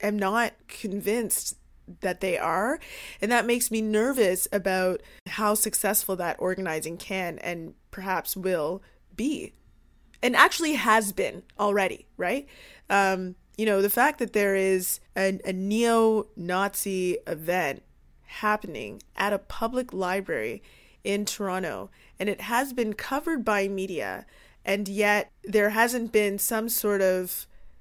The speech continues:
reaction in a way that, you know, like, this is how,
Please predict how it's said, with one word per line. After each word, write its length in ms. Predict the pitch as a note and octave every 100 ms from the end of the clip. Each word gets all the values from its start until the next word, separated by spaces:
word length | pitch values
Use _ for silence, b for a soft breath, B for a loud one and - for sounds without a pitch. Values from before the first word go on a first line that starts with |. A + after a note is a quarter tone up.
| -
reaction 840 | G#3 G3+ G#3 F3+ G3+ - - C#4+ D#4+
in 200 | - A#3
a 80 | G#3+
way 320 | G3+ G3+ G#3
that, 280 | G#3 F#3+ - A#2
you 120 | A3
know, 100 | G3
like, 220 | F3+ F#3
this 180 | G#3 G3+
is 120 | G#3
how, 640 | - G3 F#3+ F#3+ G3 G3